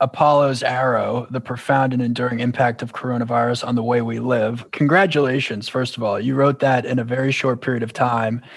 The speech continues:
and I think it's gonna become one of the core books to understand, uh, what we're experiencing. Now,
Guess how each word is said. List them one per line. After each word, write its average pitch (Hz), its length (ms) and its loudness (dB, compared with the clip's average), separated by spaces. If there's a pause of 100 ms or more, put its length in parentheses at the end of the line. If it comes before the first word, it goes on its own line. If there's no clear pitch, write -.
(240)
and 127 300 2
I 131 120 4
think 135 160 0
it's 123 120 -2
gonna 127 160 0
become 120 400 0
one 123 160 0
of 113 180 -4
the 113 300 0 (300)
core 165 420 4
books 127 680 0
to 131 120 0
understand, 127 960 -2
uh, 120 180 2
what 123 160 0
we're 123 180 -4
experiencing. 120 920 -6 (480)
Now, 156 400 0